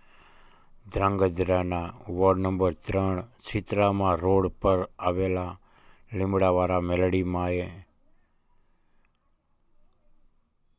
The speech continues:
ના, જય-, વાડીવાળા મેલડી માએ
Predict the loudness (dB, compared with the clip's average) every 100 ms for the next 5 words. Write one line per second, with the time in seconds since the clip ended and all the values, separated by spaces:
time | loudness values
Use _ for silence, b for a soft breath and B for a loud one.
0 | _ _ _ _ -16 -10 -10 -10 -12 -10
1 | -8 -10 -8 -2 2 2 0 0 6 6
2 | 6 6 6 6 4 4 4 4 4 2
3 | 0 0 -2 -6